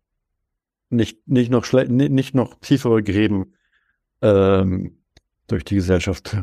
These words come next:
gezogen werden. Ja, ein, eine, ähm, eine faszinierende, ähm, eine faszinierende, äh, Arbeit, ein faszin-, also faszinierende Projekte.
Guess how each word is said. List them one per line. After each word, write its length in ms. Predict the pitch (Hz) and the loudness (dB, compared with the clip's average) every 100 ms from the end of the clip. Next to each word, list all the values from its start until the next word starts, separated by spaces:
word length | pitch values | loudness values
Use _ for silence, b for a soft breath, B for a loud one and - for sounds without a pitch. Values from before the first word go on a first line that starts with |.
| - | -6
gezogen 480 | - - - 95 90 | -8 -8 -6 -4 -4
werden. 280 | 92 90 - _ _ _ _ _ _ | -6 -8 -14 _ _ _ _ _ _
Ja, 180 | 123 131 | 0 2
ein, 300 | 113 117 131 | 2 0 0
eine, 500 | 120 117 117 117 110 - | 0 2 2 2 0 -4
ähm, 420 | 123 117 113 113 117 | 0 2 2 -2 -2
eine 180 | 117 117 | -2 -2
faszinierende, 960 | 139 131 131 131 147 147 143 139 139 139 | -4 -4 -2 0 2 2 2 2 -2 -2
ähm, 720 | 131 127 127 123 120 120 _ - | 0 0 0 0 0 -4 _ -8
eine 220 | 110 107 | -4 -4
faszinierende, 1400 | - 123 - 117 120 120 117 110 110 107 107 101 104 101 | -4 -8 -2 0 2 2 2 4 2 0 -4 -8 -10 -14
äh, 100 | - _ _ - | -20 _ _ 0
Arbeit, 600 | 104 123 147 147 - - | 2 4 4 2 -2 -8
ein 140 | 110 | -6
faszin-, 380 | - 113 - 120 | -4 -4 -2 -2
also 160 | 110 95 | -2 -4
faszinierende 540 | - 120 131 135 135 | -4 -2 0 2 0
Projekte. 580 | - 104 104 - 175 | 0 2 2 2 0